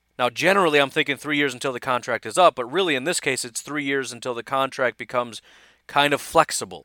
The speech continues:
to where trading becomes, you know, you're saving twenty-two million bucks in twenty twenty-one. You got seventeen million in dead money, but you're saving some.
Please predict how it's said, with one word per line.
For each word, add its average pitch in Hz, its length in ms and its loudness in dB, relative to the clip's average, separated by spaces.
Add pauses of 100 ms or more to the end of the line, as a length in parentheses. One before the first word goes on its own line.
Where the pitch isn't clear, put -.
(160)
to - 80 -16
where 127 140 -2
trading 143 640 0
becomes, 123 560 -6
you 131 80 -10
know, 120 60 -6
you're 117 160 -8
saving 139 360 0
twenty-two 131 440 -10
million 113 320 -8
bucks 127 480 0 (320)
in 120 100 -10
twenty 123 300 -8
twenty-one. 117 540 -2
You 113 60 -8
got 120 140 2
seventeen 135 440 0
million 117 260 -6
in 104 80 -8
dead 107 180 -2
money, 123 340 -4 (300)
but 160 60 -2
you're 143 160 -4
saving 165 380 0
some. 85 180 -10